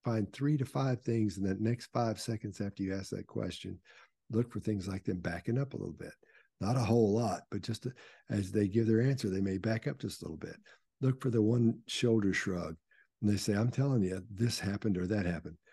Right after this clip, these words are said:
because their head went like that and that shoulder came up like that. That's not natural. A one shoulder shrug isn't really natural.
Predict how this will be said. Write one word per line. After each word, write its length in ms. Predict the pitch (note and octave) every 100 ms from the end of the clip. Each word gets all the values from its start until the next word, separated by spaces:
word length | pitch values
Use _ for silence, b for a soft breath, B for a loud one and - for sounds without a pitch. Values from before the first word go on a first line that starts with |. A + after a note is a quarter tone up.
| b -
because 300 | - G#2 F#2
their 140 | F#2+
head 220 | F#2 G#2+
went 160 | B2+ C#3
like 220 | C3 C3
that 280 | A#2 A2 A2
and 120 | A2+
that 140 | G2+
shoulder 260 | - G2+ G2+
came 200 | - G#2+
up 160 | G#2+ -
like 220 | A2 -
that. 300 | F#2+ - - _ b b _ _ _ _ _ _ _ _ C3+
That's 280 | C#3+ C#3
not 240 | C3 B2 B2
natural. 460 | A2+ G#2+ - F2+
A 60 | F2
one 180 | G2+ A#2
shoulder 320 | A#2+ G#2+ G2+
shrug 340 | - G2+ G2
isn't 200 | G2+ F#2+ F#2
really 200 | F#2 F2+
natural. 540 | F2+ F#2 - F#2+ F#2